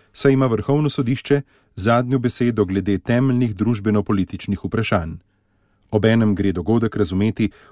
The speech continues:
v globalnem kontekstu slabitve liberalno-demokratične usmeritve v prid konzervativno-demokratične. Ob tem se v ospredje postavlja vprašanje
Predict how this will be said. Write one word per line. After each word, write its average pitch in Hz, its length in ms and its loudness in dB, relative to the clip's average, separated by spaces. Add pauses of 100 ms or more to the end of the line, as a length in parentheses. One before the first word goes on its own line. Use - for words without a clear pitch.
v 113 60 -2
globalnem 123 540 2
kontekstu 120 840 -2
slabitve 110 560 0
liberalno-demokratične 98 1300 -2
usmeritve 101 600 0 (440)
v 110 80 0
prid - 300 0
konzervativno-demokratične. 92 1500 -2 (760)
Ob 104 160 0
tem 139 200 4
se 117 120 -2
v 87 60 0
ospredje 123 520 -2
postavlja 92 460 -2
vprašanje 120 600 0